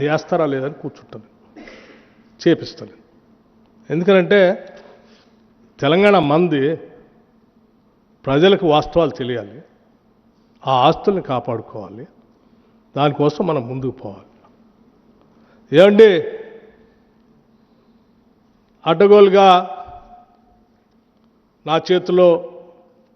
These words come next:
నేను అధిపతిని, నేను రాస్తే ఏదైనా నడుస్తుంది అని రాస్తానని అంటే కుదరదండి.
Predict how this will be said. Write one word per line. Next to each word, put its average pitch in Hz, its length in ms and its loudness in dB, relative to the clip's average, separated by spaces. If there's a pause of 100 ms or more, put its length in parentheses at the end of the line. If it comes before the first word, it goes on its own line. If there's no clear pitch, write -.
(920)
నేను 147 240 -2
అధిపతిని, 165 520 -2 (1900)
నేను 156 240 0
రాస్తే 180 340 2 (120)
ఏదైనా 175 360 0
నడుస్తుంది 151 500 -4 (1500)
అని 139 140 -4 (100)
రాస్తానని 147 720 0
అంటే 135 260 -4 (2500)
కుదరదండి. 180 560 2